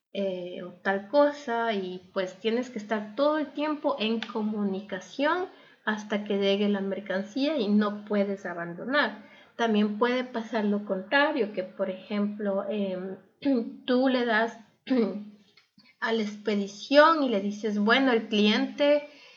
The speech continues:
supongamos de lunes a viernes, está ahí hasta las cinco de la tarde". Y de pronto llega ya ahí en el cabí el camión y quiere entregar la mercancía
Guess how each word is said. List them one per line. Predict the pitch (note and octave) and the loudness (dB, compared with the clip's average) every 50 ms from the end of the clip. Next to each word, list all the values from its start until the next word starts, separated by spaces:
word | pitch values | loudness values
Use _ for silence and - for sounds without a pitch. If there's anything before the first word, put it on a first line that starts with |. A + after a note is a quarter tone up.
| _ _ _ _ _ | _ _ _ _ _
supongamos | - - - A#3 G#3 - A3 G#3 G3+ G#3+ A#3 B3 B3 B3 A#3 | -14 -10 -10 -8 -6 -4 0 2 4 4 6 4 4 2 0
de | G#3+ G3 | 0 0
lunes | F#3 G#3 C4+ D4 D4+ D#4 C#4 | 2 2 2 2 2 0 0
a | B3+ A3 | 0 0
viernes, | G#3 G#3 A3+ B3 C#4 C#4+ D4 D#4 C#4+ C4+ | 0 0 2 2 2 0 0 -2 -4 -4
está | A#3+ G#3 G#3 - - G#3+ | -4 -4 -6 -4 -4 -2
ahí | G#3 G#3+ A3 B3 B3 | -2 -2 0 -2 -2
hasta | A3 G#3+ - - F#3+ | -4 -4 -6 -8 -8
las | G3 F#3+ - | -8 -8 -10
cinco | - - B3 C4+ C#4+ C#4 C#4 C#4+ | -8 -4 -2 -2 -2 -2 -2 -4
de | B3 A#3 | -2 -2
la | G#3 G3+ F3+ - - | -2 -4 -4 -6 -6
tarde". | - - - - - - - _ _ _ _ _ _ _ _ _ _ | -6 -4 -4 -4 -8 -12 -18 _ _ _ _ _ _ _ _ _ _
Y | - B3 A3 A3+ | -4 -2 2 2
de | A3 G3+ | 2 0
pronto | G#3 G#3 G#3 G#3 A3+ C4 C4 C4 - D#4 D4+ C#4 | 0 0 2 2 4 2 2 0 0 2 2 2
llega | A3+ G#3 G#3 G#3+ A#3+ A#3+ B3+ C4 C#4 - - - - - | 2 2 2 2 2 2 2 2 0 0 -2 -6 -12 -10
ya | - G3 G#3 G#3 G3 G3 G#3+ C#4+ D#4+ - | -4 0 2 2 2 2 2 0 0 0
ahí | B3+ A#3 G#3 G3+ G#3+ A#3+ | 0 0 0 2 2 2
en | B3+ A3+ | 0 0
el | A3 A3 G#3+ G#3+ | -2 -4 -4 -4
cabí | - G#3 G3 G3 F#3+ G3+ B3 | -2 -2 -2 -2 0 0 0
el | C4+ C4+ C4+ | 0 0 -2
camión | - A3 G#3 G#3 F#3+ F#3+ F#3+ G#3 B3 C4 | -4 -4 -2 -2 0 0 0 0 0 0
y | B3 G#3+ G#3 - | -2 -4 -4 -2
quiere | - A3 G#3 A3 | -2 0 2 2
entregar | A3+ A3+ A3 - G#3+ G3+ G#3 G3 G3 G3+ | 0 -2 -2 -2 -2 -2 0 0 0 0
la | G3+ G3+ G3+ G3 G3 G3 G3 | 0 0 0 0 -2 -2 -2
mercancía | - A3 G#3 G3 F#3+ G3 - - G3 F#3 F#3 - - - A3+ A#3 C#4 F#4+ | -2 -2 0 0 -2 -2 -4 -6 -8 -8 -8 -8 -6 -4 -2 0 2 2